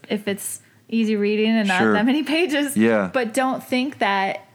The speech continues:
Speaker 1: just because you pick up a book, it's gonna take a whole year to read it.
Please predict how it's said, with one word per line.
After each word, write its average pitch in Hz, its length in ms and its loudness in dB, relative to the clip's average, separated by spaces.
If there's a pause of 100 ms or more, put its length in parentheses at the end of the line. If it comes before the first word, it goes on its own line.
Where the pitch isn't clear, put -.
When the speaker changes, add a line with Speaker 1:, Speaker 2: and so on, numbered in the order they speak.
(480)
Speaker 1:
just 226 280 -4
because 226 300 -2
you 208 80 0
pick 208 180 -4
up 196 100 -4
a 185 80 -2
book, 180 320 -2
it's 190 160 -6
gonna 185 220 -2
take 180 300 -4
a 190 40 -4
whole 175 200 -4
year 170 200 -4
to 147 80 -6
read 151 220 -6
it. - 180 -8